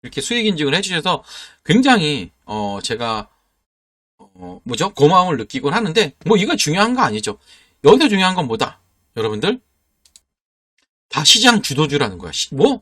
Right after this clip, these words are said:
다, 다시 한번, 시장 주도주. 전부 다 뭐? 시장 주도주라는 거야. 그래서 제가 주도주를 다 드리기 때문에, 여러분들, 크게 손실 날 일이 없어. 예? 무슨 말씀인지 아시죠?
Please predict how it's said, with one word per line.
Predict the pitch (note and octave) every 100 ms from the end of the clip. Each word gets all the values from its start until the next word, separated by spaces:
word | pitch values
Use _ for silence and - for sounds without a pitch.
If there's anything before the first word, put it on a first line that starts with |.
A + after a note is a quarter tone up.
| _ -
다, | -
다시 | - - D#3
한번, | F3 C3 - -
시장 | - A3 A3+ F3+
주도주. | D3 C#3+ C3+ G2 - _ _ _ _
전부 | - F3+ G3+
다 | G3
뭐? | F3 F#3 - _ -
시장 | - G3+ F#3 D3 D3+ G3 -
주도주라는 | - C#3+ G#3+ G3 C#3+ B2+
거야. | _
그래서 | D3+ F3 G#3 - - _ -
제가 | A3 B3 -
주도주를 | E3+ D4 D#4 C4 A3+
다 | G#3 C#3+
드리기 | - C#3+ G#3 A#3+
때문에, | C3+ C3
여러분들, | G#2+ G#2+ A#2+ F3 G#2+ - _ _ _ _ _ _ _ -
크게 | - F4+ D#4 G#3 G3+
손실 | C#4+ E4 D4 C4
날 | G#3
일이 | C#3+
없어. | G#2 - - F2+ - _ _ _ _ _ _ _ _ _ _ _ _
예? | F3 F#3+ -
무슨 | D3+ G#3+
말씀인지 | B3+ G#3+ G3 D3
아시죠? | G2 - G#2+